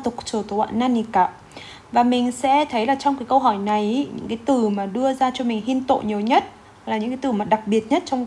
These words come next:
câu hỏi đó là từ hanashi kotoba và từ tokuchou.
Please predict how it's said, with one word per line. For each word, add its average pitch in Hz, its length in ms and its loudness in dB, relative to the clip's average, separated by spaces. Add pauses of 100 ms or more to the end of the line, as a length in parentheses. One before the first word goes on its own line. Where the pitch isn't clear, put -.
câu 262 160 4
hỏi 233 300 2
đó - 100 0
là 240 160 2
từ 220 300 -2 (520)
hanashi 254 540 0
kotoba 226 460 2 (140)
và 220 200 2
từ 226 300 -2 (400)
tokuchou. - 640 -2